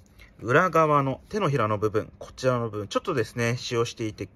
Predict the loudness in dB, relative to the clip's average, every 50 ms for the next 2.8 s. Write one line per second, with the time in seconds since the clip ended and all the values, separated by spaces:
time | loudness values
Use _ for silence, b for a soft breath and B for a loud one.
0 | -20 B B B B B B -8 -4 0 2 4 4 4 2 0 -4 -6 -8 -6
1 | -6 -6 -4 -2 -2 -4 -4 -4 -2 -2 -2 B B B B B B -8 -6 -4
2 | -2 -4 -4 -4 -6 -8 -6 -4 -6 -6 -4 -2 2 2 2 2